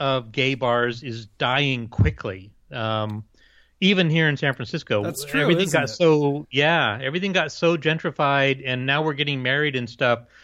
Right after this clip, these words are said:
Speaker 1: So that idea of the gay bar, which, again, it isn't necessarily great drinks, although they're big and have a lot of alcohol in them.
Speaker 2: Yeah.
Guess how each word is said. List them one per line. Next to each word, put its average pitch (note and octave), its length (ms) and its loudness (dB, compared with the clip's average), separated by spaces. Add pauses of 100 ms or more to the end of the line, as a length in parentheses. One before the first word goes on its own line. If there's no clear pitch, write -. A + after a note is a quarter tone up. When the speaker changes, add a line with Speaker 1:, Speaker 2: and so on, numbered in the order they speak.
(240)
Speaker 1:
So - 180 -8
that D3+ 180 2
idea E3 540 2
of C3+ 580 2 (360)
the C3 140 0
gay C#3+ 400 2
bar, C#3+ 480 2
which, D#3+ 260 -6 (420)
again, D#3+ 460 -4
it D3 100 -2
isn't F#3 300 0
necessarily E3 720 2
great D3 440 -2
drinks, E3+ 560 -2
although C#3 240 2
they're C3+ 180 2
big E3+ 580 0
and C3+ 140 -4
have C#3 120 0
a B2+ 60 0
lot C#3 400 2
of C#3 60 2
alcohol B2+ 400 0
in A2 120 -4
them. G#2 220 -4
Speaker 2:
Yeah. C#3+ 300 -2